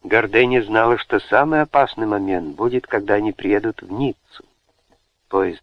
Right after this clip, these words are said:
вероятно, простоит там не менее четверти часа,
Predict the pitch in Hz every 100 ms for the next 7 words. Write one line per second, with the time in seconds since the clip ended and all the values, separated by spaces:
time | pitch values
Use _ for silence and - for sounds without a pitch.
0 | - 101 104 104 98 92 82 - 95 98
1 | 98 - 87 85 95 95 92 87 - 98
2 | - 95 - 98 98 143 156 - -